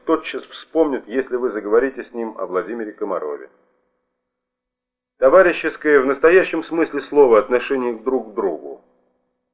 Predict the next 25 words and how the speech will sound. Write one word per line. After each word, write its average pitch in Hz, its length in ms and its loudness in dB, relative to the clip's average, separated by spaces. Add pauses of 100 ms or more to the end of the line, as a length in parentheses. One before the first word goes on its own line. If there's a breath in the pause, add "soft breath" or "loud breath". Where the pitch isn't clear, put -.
(580)
Это 151 500 -2
закон 131 400 -2
жизни 104 300 -4
космонавтов. 82 680 -12 (1000)
История 196 380 4
с 190 60 -10
математикой 180 520 0
не 156 140 2
исключение, 104 760 -6 (320 soft breath)
но 143 80 0
я 190 160 6
рассказал 170 440 4
о 156 60 6
ней 160 120 -2
потому, 156 360 -2
что - 160 -4
Володя 147 340 0
тогда 120 460 2 (320 soft breath)
помог 170 320 4
укреплению 151 680 -2
партийного 160 880 2 (100)
закона 120 440 0
в 92 80 -6
нашей 107 300 -4
жизни. 85 500 -10